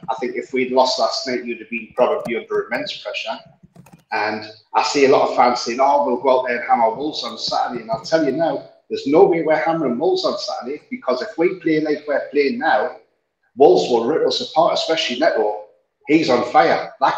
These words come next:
guy has got pace to burn. And, um, you know, at the end of the day, we, Wolves will be a tough test on Saturday. It won't be easy as everybody else is thinking.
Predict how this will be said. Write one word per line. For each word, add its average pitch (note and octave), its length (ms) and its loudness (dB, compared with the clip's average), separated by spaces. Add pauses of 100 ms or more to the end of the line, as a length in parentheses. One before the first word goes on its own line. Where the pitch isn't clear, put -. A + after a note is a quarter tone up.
guy C#3 260 2
has - 640 -10
got - 240 -2
pace C#3+ 260 0
to A2 100 -12
burn. B2+ 360 0 (380)
And, A2 400 -6
um, A2+ 540 0 (220)
you D#3+ 160 0
know, B2 400 0 (340)
at G2 120 -2
the C#3 80 2
end C#3+ 240 2
of A#2+ 80 -2
the - 40 -10
day, C3+ 440 0 (120)
we, - 160 0 (380)
Wolves E3+ 320 4
will A#2+ 140 0
be A#2+ 140 0
a - 120 -2
tough - 260 -4
test - 300 -8
on A#2 100 -8
Saturday. A2 460 -6
It G#2+ 180 -18
won't F#3+ 240 0
be C3+ 80 -4
easy E3+ 380 -4
as A#2 140 -8
everybody B2+ 380 -4
else B2+ 260 -6
is - 100 -18
thinking. D3+ 320 -10